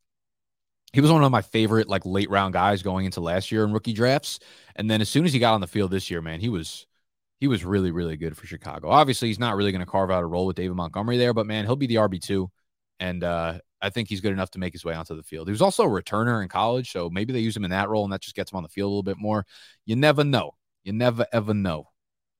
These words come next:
Is Cohen droppable in Dynasty? Uh, yeah, I'm probably fine getting rid of him.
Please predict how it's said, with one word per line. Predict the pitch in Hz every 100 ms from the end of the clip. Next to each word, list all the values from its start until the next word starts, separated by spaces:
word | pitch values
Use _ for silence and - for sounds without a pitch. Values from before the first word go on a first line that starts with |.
| _ _ _ _ _ _ _ _ _ _ _ _ _ _ _ _ _ _ _ _ _ _ _ _ _ _ _ _ _ _ _ _ _ _ _ _ _
Is | 107 -
Cohen | 131 127
droppable | 113 110 101 98 101
in |
Dynasty? | 90 90 85 - 82 82 -
Uh, | 110 117 117 117 113 - -
yeah, | 113 117 117 110 107
I'm | 123
probably | 147 131 101 95
fine | 95 87
getting | 85 82 85
rid | 87
of | 87
him. | 87 90